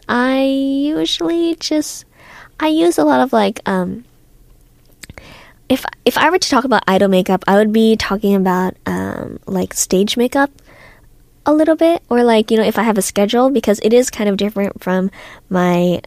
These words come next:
when I go to the salon and I have to get my daily makeup done. Uh, the difference is on the eyes. You could tell because the falsies are a little bit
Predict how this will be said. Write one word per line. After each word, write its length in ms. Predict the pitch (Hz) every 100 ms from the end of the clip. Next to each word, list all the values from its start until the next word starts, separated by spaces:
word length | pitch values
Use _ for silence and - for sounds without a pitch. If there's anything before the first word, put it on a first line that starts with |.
| _
when 280 | 190 185 180
I 140 | 190
go 120 | 185
to 160 | 185 -
the 80 | 180
salon 340 | - 175 170
and 140 | 170
I 80 | 170
have 160 | 180 190
to 60 | 202
get 180 | 175
my 120 | 185 175
daily 260 | 269 302
makeup 300 | 208 - -
done. 240 | - - - - - - - -
Uh, 280 | 180 180 180
the 80 | 196
difference 560 | 240 247 247 247 - - -
is 540 | 302 214 226 294 - - - - - _
on 400 | 190 190 190 190
the 140 | 190 -
eyes. 680 | - 170 165 170 294 359 - - - - _ -
You 100 | 202
could 180 | - 196
tell 220 | 214 190
because 520 | 190 208 185 180 -
the 300 | - 180 185
falsies 600 | - 202 202 - 202 196 - -
are 360 | 180 175 175 -
a 80 |
little 260 | 180 180 180
bit 480 | 190 180 190 _